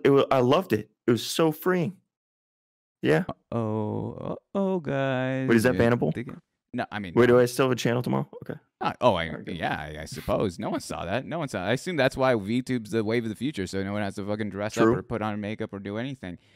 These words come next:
Speaker 2: Um, just do your thing there. This next tweet here I have,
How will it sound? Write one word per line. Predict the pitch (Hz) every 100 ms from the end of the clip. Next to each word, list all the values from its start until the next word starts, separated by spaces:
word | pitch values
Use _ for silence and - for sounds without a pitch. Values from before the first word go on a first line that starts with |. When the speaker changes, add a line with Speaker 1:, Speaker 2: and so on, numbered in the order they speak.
| _ _ _
Speaker 2:
Um, | 113 117 113 110 110 _ _ _
just | 110 95
do |
your | 113 113
thing | - 139 110
there. | 92 90 _ _ _
This | 151 -
next | 226 220
tweet | 202 190
here | 190 175 175 -
I | 139
have, | 151 151 156